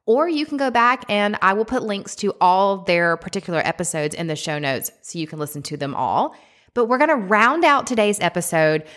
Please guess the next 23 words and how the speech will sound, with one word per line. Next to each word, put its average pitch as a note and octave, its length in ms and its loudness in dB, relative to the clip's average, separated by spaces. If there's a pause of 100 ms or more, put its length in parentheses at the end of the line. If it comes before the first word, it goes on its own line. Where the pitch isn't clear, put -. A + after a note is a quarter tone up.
(160)
with F3+ 380 2 (320)
a F#3+ 80 2
little F4+ 580 2
bitty D#4+ 380 2
clip A3+ 580 0
from G3 160 -4
my F3+ 140 2
interview F3 420 0
with D3+ 160 0
Brittany E3+ 340 0
Hodak. D3 580 0 (120)
Brittany D4+ 760 0
is G#3 420 0 (100)
a G#3 80 2
mom F#3 540 2
of F#3 320 2
a A3+ 100 0
boy, F#3 540 2
and G3 500 -2
she D4 640 -2 (260)
wrote F#3+ 200 4
a F4+ 40 0
book - 360 0